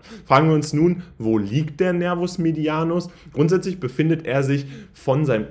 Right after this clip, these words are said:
Ursprung in der Hals- und Rückenwirbelsäule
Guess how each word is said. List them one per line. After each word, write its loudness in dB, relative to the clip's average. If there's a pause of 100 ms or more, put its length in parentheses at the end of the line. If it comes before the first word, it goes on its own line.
Ursprung 2
in -2
der -2
Hals- 2
und -8
Rückenwirbelsäule 0